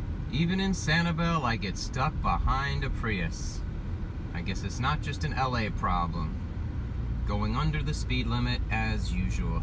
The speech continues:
Thanks, Prius! All right, catching that snook was awesome. That really did, um, improve the entire trip.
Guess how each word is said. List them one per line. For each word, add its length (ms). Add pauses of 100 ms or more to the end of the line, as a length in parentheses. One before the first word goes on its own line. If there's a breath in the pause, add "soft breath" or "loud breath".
Thanks, 320
Prius! 720
All 100
right, 320
catching 300
that 160
snook 320
was 160
awesome. 380
That 140
really 280
did, 400
um, 420 (800)
improve 400
the 120
entire 380
trip. 400